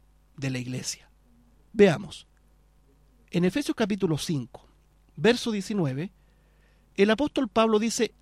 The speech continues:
"Hablando entre vosotros con salmos, con himnos y cánticos espirituales, cantando y alabando al Señor en vuestros corazones". También les dice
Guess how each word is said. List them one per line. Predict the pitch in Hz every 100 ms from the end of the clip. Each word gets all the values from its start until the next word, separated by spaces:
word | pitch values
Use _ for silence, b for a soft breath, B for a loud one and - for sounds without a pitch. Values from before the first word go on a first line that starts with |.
| _
"Hablando | - 175 156 180 233 277 269 247
entre | 240 196 185
vosotros | 165 147 208 233 233 220 -
con | 160 147
salmos, | - 185 208 220 214 233 - _ _
con | - 151 185
himnos | 233 233 240 - - _ _ _ _
y | 190
cánticos | - 220 233 - 220 226 - _ _ _ -
espirituales, | 269 277 - 226 214 196 180 151 127 - - _ _ _ _ _ -
cantando | 151 139 - 208 247 240 254 269 _ _ _ _ _
y | 147 165
alabando | 165 151 170 214 214 214 202 -
al | 156
Señor | 147 143 131 160 202 208 _ _ _ _
en | 175 147
vuestros | 170 - 156
corazones". | 143 127 - 113 - - _ _ _ _ _ _ _ _ _ _ _ _ _
También | 120 131 160 220
les | 196
dice | 165 196 - 196